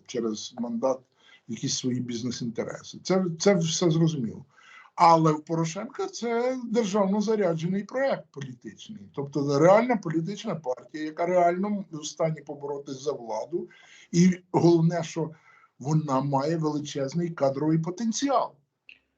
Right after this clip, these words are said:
Оце, оце й лякає, е, Банкову. А крім кадрового потенціалу, ще й участь у великих міжнародних проєктах,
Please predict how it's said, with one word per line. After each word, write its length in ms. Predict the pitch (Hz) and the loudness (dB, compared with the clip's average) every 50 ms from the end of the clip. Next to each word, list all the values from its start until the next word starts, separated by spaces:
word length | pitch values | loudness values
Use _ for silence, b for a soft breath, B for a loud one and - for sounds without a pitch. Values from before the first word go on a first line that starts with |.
| _ _ _ _ _ _ _ _ _ _ _ _ _ _ _ _ _ _ _ _ _ _ _ - | _ _ _ _ _ _ _ _ _ _ _ _ _ _ _ _ _ _ _ _ _ _ _ -12
Оце, 480 | - 139 139 139 143 - 240 262 233 - | -4 -2 -2 0 2 4 6 6 6 4
оце 280 | 147 160 156 - 254 269 | 2 0 0 -2 -4 -2
й 60 | 240 | 0
лякає, 640 | 233 220 196 - 226 233 233 233 226 214 208 196 - - | -2 -2 -2 0 0 2 2 4 2 2 0 0 -2 0
е, 160 | 165 165 165 | 0 2 2
Банкову. 720 | 160 160 170 170 160 143 131 - - 107 101 110 110 - - | 2 2 2 2 2 2 0 -6 -12 -14 -14 -14 -16 -4 2
А 260 | 139 156 165 160 165 | 4 6 6 4 2
крім 400 | - 170 165 - 202 208 190 170 | -2 -8 -4 0 2 2 2 2
кадрового 520 | - 196 190 165 160 156 151 151 151 143 | 2 4 4 4 2 0 -4 -4 -4 -6
потенціалу, 760 | 139 156 147 - 160 139 139 - - 233 254 269 277 269 247 | -6 -8 -10 -10 -10 -12 -12 -10 -6 -4 -4 -4 -4 -6 -8
ще 260 | 220 - - - 214 208 | -10 -8 -6 -4 -2 -2
й 120 | 185 - - | -2 -2 -2
участь 460 | 214 202 214 208 - 247 233 - - | -2 0 0 -2 -4 -6 -10 -8 -6
у 80 | 226 208 | -4 0
великих 480 | 185 175 156 151 156 156 - 202 - 220 | 2 2 2 2 0 -4 -4 -4 0 2
міжнародних 680 | 208 202 180 185 185 165 147 135 - 147 170 160 - | 2 2 2 0 0 0 -2 -2 -4 -6 -10 -10 -6
проєктах, 680 | - 233 254 269 269 208 - - _ - 117 - - | 0 2 4 4 4 2 0 -2 _ -16 -16 -16 -16